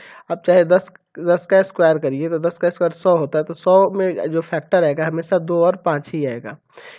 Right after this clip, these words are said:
यानी कि किसी भी अंक का ज़ीरो पर समाप्त होने के लिए क्या होना चाहिए, तो लास्ट में या तो दो होना, दो और पाँच दोनों होना आवश्यक होता है, दो और पाँच दोनों होना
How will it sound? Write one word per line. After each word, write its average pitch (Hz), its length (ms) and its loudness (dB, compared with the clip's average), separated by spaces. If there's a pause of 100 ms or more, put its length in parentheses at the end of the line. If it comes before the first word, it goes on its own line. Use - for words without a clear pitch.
(140)
यानी 165 180 -2
कि 214 140 -8 (400)
किसी 190 240 -6
भी 196 140 -2
अंक 202 240 0
का 202 100 4
ज़ीरो 180 260 -4
पर 190 140 -4
समाप्त 185 360 -4
होने 190 140 -2
के 190 100 -2
लिए 190 80 0
क्या 190 160 -2
होना 190 180 -2
चाहिए, 214 180 -8
तो 196 120 -6
लास्ट 165 360 -2
में 185 120 -2
या 165 120 0
तो 160 160 -6
दो 170 200 -4
होना, 180 240 0
दो 170 260 2
और 202 260 8
पाँच 190 180 4 (140)
दोनों 160 280 0
होना 160 200 0
आवश्यक 151 440 -6
होता 135 180 -10
है, 135 60 -6
दो 165 180 0
और 165 180 2
पाँच 208 260 0 (580)
दोनों 160 240 2
होना 170 320 0